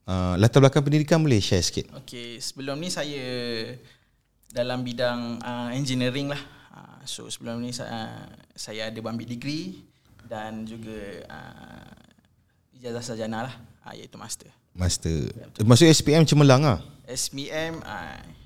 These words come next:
Speaker 1: Ya.
Speaker 2: Cemerlang jugalah.
Speaker 1: Berapa tu? Boleh beritahu?
Speaker 2: Uh, ada, nak cakap cemerlang sa-, cemerlang sangat tu tak ada lah, tapi saya punya result matrix lah, lebih cemerlang kalau kira.
Speaker 1: Oh, result matrix macam mana?
Speaker 2: Result matrix saya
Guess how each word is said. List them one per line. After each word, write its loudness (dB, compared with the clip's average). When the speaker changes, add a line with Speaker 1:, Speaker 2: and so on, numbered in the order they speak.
Speaker 1:
Ya. 6
Speaker 2:
Cemerlang -6
jugalah. -12
Speaker 1:
Berapa 8
tu? 8
Boleh 8
beritahu? 8
Speaker 2:
Uh, -20
ada, -10
nak -8
cakap -4
cemerlang 0
sa-, 0
cemerlang -2
sangat -6
tu -8
tak -6
ada -10
lah, -2
tapi -14
saya -4
punya -2
result 0
matrix -6
lah, -10
lebih -10
cemerlang -6
kalau -8
kira. -14
Speaker 1:
Oh, 8
result 8
matrix 6
macam 8
mana? 4
Speaker 2:
Result -8
matrix -10
saya -6